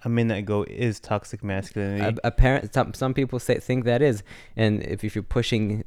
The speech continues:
Speaker 2: pushing the, uh, men to be strong and put them in one, like, if you put them in one category,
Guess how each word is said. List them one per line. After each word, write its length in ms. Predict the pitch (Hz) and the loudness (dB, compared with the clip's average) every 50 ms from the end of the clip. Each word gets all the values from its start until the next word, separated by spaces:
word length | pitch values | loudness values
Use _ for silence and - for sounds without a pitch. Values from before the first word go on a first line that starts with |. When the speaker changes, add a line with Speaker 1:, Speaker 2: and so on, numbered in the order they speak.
| - - | -4 0
Speaker 2:
pushing 380 | - 117 110 - 120 107 107 | 0 0 0 0 0 0 0
the, 140 | 107 107 - | 0 0 0
uh, 180 | 107 98 - 110 | 0 -2 -2 -2
men 300 | - 110 110 107 107 101 | 0 0 2 2 0 0
to 260 | - - 110 104 101 - - - - - - - - | 2 2 2 2 2 0 -4 -12 -20 -20 -20 -10 -2
be 180 | - 113 107 101 | 0 2 2 2
strong 680 | - - - - - 110 101 95 95 95 98 98 92 | 0 -4 -8 -4 0 2 2 4 4 2 2 2 0
and 400 | 92 90 90 92 95 92 95 - - - - | 0 0 -2 -2 -4 -4 -6 -8 -10 -10 -4
put 180 | - 113 104 - | -2 -2 0 2
them 180 | 110 101 101 | 2 2 2
in 160 | 95 95 95 98 | 0 0 0 0
one, 380 | 101 104 101 101 101 98 - - _ - | 2 2 2 2 0 -2 -6 -10 _ -10
like, 280 | 104 110 104 - - - | -10 -10 -10 -12 -10 -6
if 120 | 113 104 | -2 -2
you 80 | 117 110 | -2 2
put 260 | - - 123 - - | 4 4 4 4 4
them 180 | - 110 107 107 | 2 2 4 4
in 200 | 104 104 104 104 | 2 2 2 2
one 260 | 101 104 104 104 101 | 2 2 2 2 0
category, 760 | - - 107 101 110 123 123 113 104 104 98 98 98 104 98 | 0 2 4 4 6 6 6 6 4 4 6 4 4 2 -2